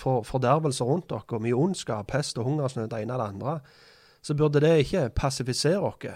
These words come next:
Jeg tenker at det her bildet med Satan går rundt som en brølende løve, pr-, pr-, prøver å forføre de utvalgte om det var mulig. Og bare det der bildet der, hadde det vært en brølende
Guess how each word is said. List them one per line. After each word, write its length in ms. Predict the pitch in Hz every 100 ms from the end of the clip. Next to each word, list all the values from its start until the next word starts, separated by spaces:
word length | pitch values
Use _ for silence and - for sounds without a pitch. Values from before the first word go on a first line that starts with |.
| -
Jeg 80 | 131
tenker 400 | 135 131 151 131
at 80 | 113
det 60 | 123
her 80 | 131
bildet 400 | 131 113 101 156
med 280 | 135 113 101
Satan 400 | - 135 135 123
går 140 | 110
rundt 160 | 127 127
som 100 | 117
en 80 | 104
brølende 480 | 117 107 107 120 117
løve, 360 | 101 101 123 127
pr-, 140 | 117
pr-, 220 | - - -
prøver 220 | 127 135
å 20 |
forføre 300 | 123 131 135
de 80 | 120 170
utvalgte 260 | 143 131 120
om 100 | 127
det 60 | 113
var 80 |
mulig. 320 | 107 104 123 190 - - - - - _
Og 140 | 147
bare 160 | 185 185
det 80 | 170
der 80 | 147
bildet 440 | 147 117 - 233
der, 120 | 135
hadde 220 | 120 151 165
det 60 |
vært 160 | 160 147
en 60 | 143
brølende 340 | 139 131 160